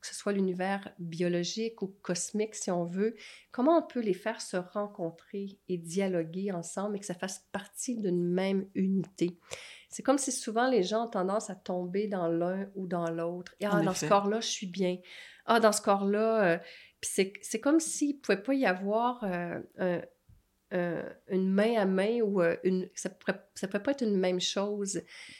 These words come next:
Speaker 1: Puis j'ai, j'ai l'impression que le, mon passage et la continuité du continuum
Speaker 2: Mhm.
Speaker 1: dans mon propre vécu, euh, m'a amené justement à, à garder,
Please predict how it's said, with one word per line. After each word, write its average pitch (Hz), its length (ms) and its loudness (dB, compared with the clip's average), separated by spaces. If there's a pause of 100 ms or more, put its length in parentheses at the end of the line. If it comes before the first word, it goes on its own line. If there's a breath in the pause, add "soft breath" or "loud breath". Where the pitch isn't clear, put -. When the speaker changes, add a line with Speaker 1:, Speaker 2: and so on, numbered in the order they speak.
(180 loud breath)
Speaker 1:
Puis 190 300 -2
j'ai, 180 320 2
j'ai 185 280 2
l'impression 220 640 2 (100)
que 202 100 -2
le, 175 340 0
mon 180 340 0 (240)
passage 220 640 2
et 185 60 2
la 170 160 2
continuité 220 1400 0
du 190 120 -2
continuum 190 840 4
Speaker 2:
Mhm. 202 280 6 (120)
Speaker 1:
dans 190 260 4
mon 180 200 6
propre 214 440 2
vécu, 180 800 -2 (720 loud breath)
euh, 180 180 2 (220)
m'a 185 580 0
amené 202 540 4
justement 202 640 0 (100)
à, 170 480 -2 (220)
à 180 100 -2 (300)
garder, 226 360 0